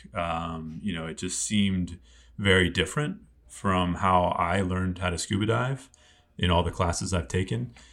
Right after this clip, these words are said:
And I was, it seemed like trying to fit a square peg through a round hole.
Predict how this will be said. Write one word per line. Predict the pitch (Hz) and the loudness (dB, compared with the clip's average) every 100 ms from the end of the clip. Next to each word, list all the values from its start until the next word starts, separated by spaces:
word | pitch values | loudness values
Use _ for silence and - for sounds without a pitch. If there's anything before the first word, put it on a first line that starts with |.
| - _ | -20 _
And | - 92 90 87 87 | -2 0 2 0 0
I | - 90 | 0 0
was, | 90 87 - | 0 -2 -4
it | 113 - | 0 2
seemed | - 127 120 | 6 6 6
like | 101 92 87 | 4 2 2
trying | - 101 90 | 0 0 0
to | 87 | -2
fit | - 90 | -2 0
a | |
square | - - 90 | 0 0 -2
peg | - 92 87 | 0 -2 -2
through | - | -4
a | 87 | -2
round | 82 85 82 | -2 -4 -2
hole. | 120 117 110 104 | 0 2 2 0